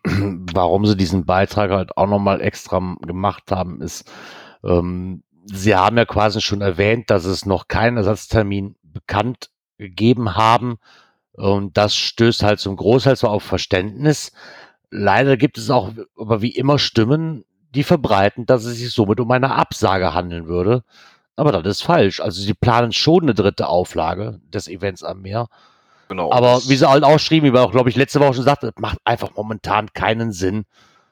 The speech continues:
Speaker 1: ähm, <clears throat> einen korrekten Termin zu sagen, weil in ein paar Monaten zu benennen, weil wer weiß, was dann ist, das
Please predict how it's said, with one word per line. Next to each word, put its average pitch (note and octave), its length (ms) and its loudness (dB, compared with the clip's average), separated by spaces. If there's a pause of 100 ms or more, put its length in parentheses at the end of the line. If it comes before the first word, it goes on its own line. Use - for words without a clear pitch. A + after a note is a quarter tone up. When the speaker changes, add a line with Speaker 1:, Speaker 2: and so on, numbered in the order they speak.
(240)
Speaker 1:
ähm, G#2+ 440 2
<clears throat> A2 240 -10 (120)
einen A2 160 -6
korrekten A2+ 440 2
Termin B2 400 4
zu C#3 140 0
sagen, G2+ 400 2
weil G#2 200 4
in G2+ 80 -2
ein G#2+ 140 0
paar A2 180 2
Monaten A2+ 460 2
zu G#2 200 -6
benennen, A#2+ 380 0
weil A2+ 220 4
wer A2 160 2
weiß, B2 220 0
was C3 80 2
dann B2 180 0
ist, C#3+ 180 2
das A#2 80 0